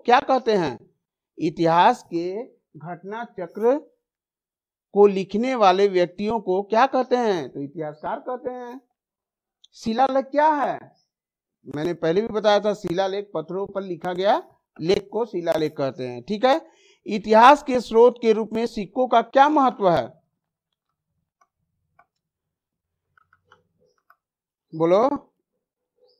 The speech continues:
इतिहास के स्रोत के रूप में सिक्कों का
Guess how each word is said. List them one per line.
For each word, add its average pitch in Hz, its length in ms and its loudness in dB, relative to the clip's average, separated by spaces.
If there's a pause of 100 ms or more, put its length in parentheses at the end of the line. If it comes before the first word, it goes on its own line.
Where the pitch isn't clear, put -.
(2000)
इतिहास 180 600 4
के 220 160 2
स्रोत 214 500 0
के 190 120 4
रूप 190 240 0
में 185 420 0
सिक्कों 196 560 -2
का 202 500 2